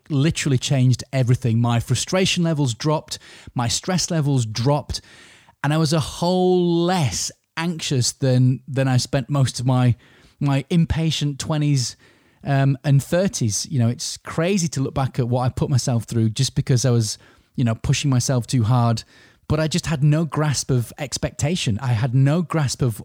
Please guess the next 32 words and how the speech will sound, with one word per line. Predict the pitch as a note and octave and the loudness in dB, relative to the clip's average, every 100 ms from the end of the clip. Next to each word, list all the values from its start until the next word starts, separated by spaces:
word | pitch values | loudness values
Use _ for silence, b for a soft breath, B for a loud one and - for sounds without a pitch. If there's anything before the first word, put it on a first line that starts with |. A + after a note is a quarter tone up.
| - | -8
what | B2 B2 E3 | -2 0 0
it | - | -4
took. | - C#3 B2 - B B B | -4 -4 -4 -14 B B B
I | B2 | -4
just | A#2+ D#3 D3 | 0 0 0
had | A2+ D3+ | -2 -4
this, | - B2+ - - | -2 -2 -2 -6
I | D#3+ | -6
guess | G3 A#3+ | -4 -4
it | F3 | 0
was | C#3+ C3 | 0 2
a | B2 G#2 b b | 0 -2 b b
ridiculous | C#3+ B2+ G#3+ - F3 - | -2 -2 -4 -4 -4 -4
confidence | - D#3+ D#3+ C#3+ A#2 - | -2 0 0 -2 -4 -4
that | C3+ B2+ - B B | -4 -4 -8 B B
it | - D3 | -4 0
was | D3 | 0
gonna | C#3+ D3 | 2 0
happen | D3 C#3 C3 | 2 0 2
overnight. | C3+ A#2 B2 A#2+ A2 - | 2 2 2 0 -2 -4
And | C3+ B2+ A#2 - b b | 0 2 0 -4 b b
it's | - B2+ | -4 -2
just | E3+ - | -2 0
not, | D#3+ D3 - _ - | 0 -2 -6 _ -8
it's | D3+ | -6
just | E3+ D3 | -4 -4
not | D3+ | -4
the | C3 | -2
way | C3 B2 - - | 0 -2 -4 -4
it | B2+ | 0
is. | B2+ A2 - | 2 0 -2
There's, | - C#3+ B2+ | -2 0 0